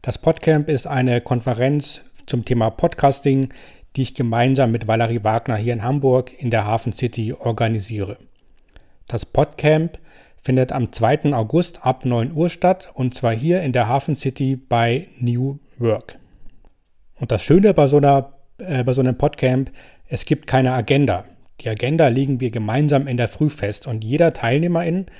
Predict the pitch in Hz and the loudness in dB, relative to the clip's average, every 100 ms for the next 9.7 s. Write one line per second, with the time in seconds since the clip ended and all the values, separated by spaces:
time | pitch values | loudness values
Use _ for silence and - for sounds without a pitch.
0 | - - - 131 165 143 123 - 180 170 | -20 -20 -4 -2 0 -2 -4 -2 0 0
1 | - 143 - 139 139 139 143 - - - | 2 2 4 2 4 2 -2 -8 -18 -20
2 | - - 123 127 165 135 120 127 120 113 | -18 0 2 2 0 -4 0 2 2 2
3 | - - 131 139 139 127 127 131 - 123 | -2 -4 0 2 2 2 2 0 0 -4
4 | - 147 156 160 156 - 139 139 131 - | 0 2 6 4 2 -2 0 2 2 0
5 | 131 135 127 120 - 127 131 135 123 131 | -2 -2 -2 -2 -2 -4 -4 -4 -4 -6
6 | - - 120 113 131 180 - - - - | -6 -6 -2 0 0 -4 -8 -20 -20 -8
7 | 123 - 151 143 131 131 139 160 160 139 | -6 2 2 2 0 -2 0 2 2 2
8 | 135 143 135 - 123 123 117 120 156 156 | -2 -2 -6 -2 -2 0 -2 -2 0 0
9 | 151 - - 160 151 147 | 0 -2 -2 0 2 0